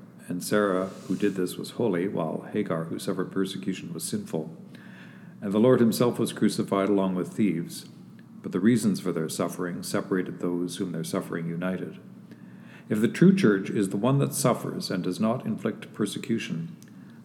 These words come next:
let them ask the apostle which church Sarah symbolized when she persecuted her serving girl. He says that our free mother, the heavenly Jerusalem, that is, the true church of God,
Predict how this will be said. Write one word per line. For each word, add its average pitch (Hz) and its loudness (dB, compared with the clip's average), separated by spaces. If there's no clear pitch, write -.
let 156 2
them 185 8
ask 185 8
the 147 4
apostle 135 2
which 110 0
church - -4
Sarah 135 2
symbolized 82 -2
when 87 -4
she - -6
persecuted 92 -4
her 90 -4
serving 101 -2
girl. 80 -6
He 113 6
says 123 8
that 120 8
our 101 8
free 131 6
mother, 90 2
the 95 -2
heavenly 104 -2
Jerusalem, 95 -4
that 92 -2
is, 87 -4
the - -8
true 135 2
church 95 -2
of 90 -4
God, 85 -2